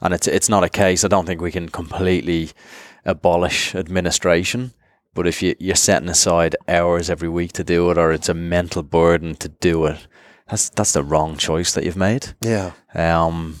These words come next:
Speaker 2: It's decisions as well. We talked about this,
Speaker 1: Yeah,
Speaker 2: didn't we?
Speaker 1: yeah,
Speaker 2: Decision
Speaker 1: yeah.
Speaker 2: fatigue.
Speaker 1: Yeah.
Speaker 2: It's come up a number of times, isn't it? For, it's real.
Speaker 1: Well, like, it, th-, there's so many businesses, and this is not a, this is not a new thing, that,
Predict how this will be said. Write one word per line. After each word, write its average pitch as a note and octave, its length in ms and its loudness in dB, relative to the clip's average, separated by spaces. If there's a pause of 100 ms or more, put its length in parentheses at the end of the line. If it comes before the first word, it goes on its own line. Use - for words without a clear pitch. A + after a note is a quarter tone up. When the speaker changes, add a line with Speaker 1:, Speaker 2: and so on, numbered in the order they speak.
(120)
Speaker 2:
It's - 100 -6
decisions A#2+ 560 -2
as F#2 120 -12
well. G#2 280 -6
We C3 80 -6
talked E3 220 0
about G2 220 -6
this, B2+ 120 4
Speaker 1:
Yeah, F3 80 8
Speaker 2:
didn't B2 140 4
we? G2 60 2
Speaker 1:
yeah, A2+ 40 6
Speaker 2:
Decision B2 340 2
Speaker 1:
yeah. G#2+ 80 4
Speaker 2:
fatigue. A#2 520 -2 (160)
Speaker 1:
Yeah. F2+ 100 0
Speaker 2:
It's G2+ 100 0
come A#2 180 0
up G#2 140 -4
a A2+ 60 -4
number G#2+ 280 -4
of G2 100 -10
times, G2 340 -8
isn't G2+ 140 -10
it? G2 80 -12
For, - 160 -14
it's - 160 -4
real. A2+ 280 2 (300)
Speaker 1:
Well, C#3+ 80 2
like, D3+ 160 4
it, - 200 2
th-, C#3 120 -2 (120)
there's A#2 160 -4
so D#3 180 2
many G#2+ 160 2
businesses, F2+ 480 -2
and F#2 120 -2
this A2+ 160 0
is G2 80 -2
not E2+ 200 2
a, D#2 220 0
this E2 220 -2
is - 40 -4
not F#2+ 160 0
a D#2 40 0
new F2+ 160 -2
thing, E2 320 -4
that, D#2+ 240 2